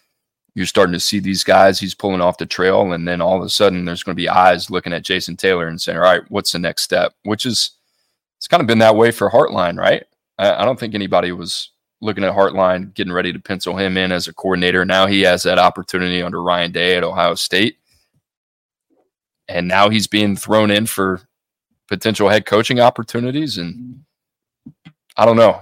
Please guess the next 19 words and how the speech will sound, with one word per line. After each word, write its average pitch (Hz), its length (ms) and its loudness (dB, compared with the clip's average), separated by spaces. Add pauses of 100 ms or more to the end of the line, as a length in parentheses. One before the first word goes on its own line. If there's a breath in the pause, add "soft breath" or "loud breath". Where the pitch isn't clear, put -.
It's, 104 220 -4
it's, - 380 -6
it's 101 200 -6
fascinating 104 760 0
to 90 100 -8
see 92 220 -6
where 87 180 -8
that 85 200 -4
could 95 140 -12
go, 85 180 -4
but 85 140 -8
I 90 100 0
could 95 160 -12
see 90 180 -6
a, 95 140 -8 (100)
a 92 80 -12
very 90 300 -4 (120)
similar 87 380 -6
tra-, - 220 -12